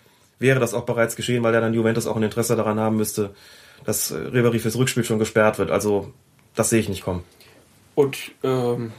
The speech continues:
Speaker 2: die Äußerung, die wir so gelesen, ich glaub, Krug hat sich geäußert, der auch
Speaker 1: Mhm.
Speaker 2: davon ausgeht, dass da nichts mehr
Speaker 1: Mhm.
Speaker 2: passiert. Ähm,
Speaker 1: Genau.
Speaker 2: werden wir natürlich weiter beobachten, glauben aber nicht
Speaker 1: Ja.
Speaker 2: dran. Jetzt ist aber natürlich die Frage,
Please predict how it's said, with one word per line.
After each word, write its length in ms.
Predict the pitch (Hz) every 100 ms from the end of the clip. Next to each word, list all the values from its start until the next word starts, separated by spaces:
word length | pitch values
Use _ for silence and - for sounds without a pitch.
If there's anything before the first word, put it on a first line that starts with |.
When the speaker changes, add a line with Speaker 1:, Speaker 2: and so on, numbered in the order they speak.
| -
Speaker 2:
die 80 | 135
Äußerung, 340 | 127 139 135
die 120 | 131 127
wir 80 |
so 100 | 120
gelesen, 320 | 123 120 131 127
ich 60 |
glaub, 180 | - 135
Krug 300 | - 170 175
hat 120 | 147
sich 140 | 151 147
geäußert, 600 | 147 143 151 143 135 -
der 160 | 123 120
auch 120 | 120
Speaker 1:
Mhm. 180 | 127 262 - - - - -
Speaker 2:
davon 220 | 127 143
ausgeht, 400 | 131 147 - 139
dass 160 | 135 131
da 140 | 123
nichts 500 | 135 139 160 - -
mehr 200 | 127 123
Speaker 1:
Mhm. 60 | 208
Speaker 2:
passiert. 640 | - 123 - 175 202 - - - - - - -
Ähm, 300 | 131 131 127
Speaker 1:
Genau. 240 | 127 127 131 _ - - - -
Speaker 2:
werden 140 | 120
wir 60 | 127
natürlich 240 | 123 123
weiter 180 | 123 120
beobachten, 600 | 117 110 120 117 120 117 -
glauben 200 | 120 113
aber 140 | 113 113
nicht 280 | 139 139
Speaker 1:
Ja. 60 | 165
Speaker 2:
dran. 280 | 156 185 202 - - - - _ _ _ _ _
Jetzt 160 | 123 -
ist 100 | 135
aber 140 | 143
natürlich 240 | 139 143 139
die 80 | 135
Frage, 420 | - 131 147